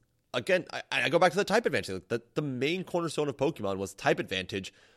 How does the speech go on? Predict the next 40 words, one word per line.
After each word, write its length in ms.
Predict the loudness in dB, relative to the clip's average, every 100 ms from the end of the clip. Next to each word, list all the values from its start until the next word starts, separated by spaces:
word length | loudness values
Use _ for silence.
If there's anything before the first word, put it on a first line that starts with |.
| _
one 240 | 0 0
v 100 | 4
one 180 | 2 4
battles. 480 | 2 2 -2 -12 -16 _ _ _ _
Like, 220 | 0 0 0
if 180 | -4
your 140 | -2 -2
opponent 240 | 0 -2
is 60 | -2
about 260 | -4 -4
to 60 | -6
send 340 | -4 -4 -2
out 320 | -4 -4 -6 -4
Ghastly, 640 | -2 -2 -4 -10 -12 -10
you're 160 | -6 -6
gonna 280 | 0 0 0
send 240 | -2 -2
something 180 | -4 -6
that's 140 | -8
good 160 | -8 -6
against 420 | -4 -4 -6 -4
Ghost, 400 | 2 2 0 -12 -6
and 120 | -4
you're 100 | -2
not 320 | -2 -4 -2
gonna 200 | -2 -2
send 240 | -2 -2 0
out 140 | 0
your 160 | -2 0
own 200 | 0 0
Ghost 280 | -6 -8
type 220 | -10 -10 -10
because 280 | -10 -10
he's 100 | -10
gonna 160 | -10 -10
get 200 | -10 -8
destroyed. 680 | -6 -6 -4 -2 -2 -4 -20 _ _ _ _ _ -6
You 200 | 0 2
know 280 | 4 4 4
that. 280 | -4 -10